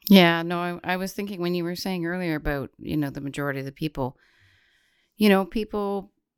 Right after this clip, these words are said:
have families that depend on them and they need, you know, to keep their jobs. And who knows what kind of, you know, upwards, like, f-, from, who knows from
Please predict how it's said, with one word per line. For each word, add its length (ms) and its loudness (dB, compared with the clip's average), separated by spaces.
have 220 0
families 380 0
that 100 -10
depend 360 -4
on 200 -2
them 280 -2
and 340 -2
they 180 -2
need, 320 -2
you 160 -2
know, 220 0
to 100 -18
keep 220 -10
their 120 -2
jobs. 460 -2
And 280 -4
who 140 2
knows 320 -2
what 160 -4
kind 260 -4
of, 220 -8
you 160 0
know, 380 0
upwards, 800 -6
like, 300 -2
f-, 220 -20
from, 560 -2
who 180 6
knows 320 0
from 600 0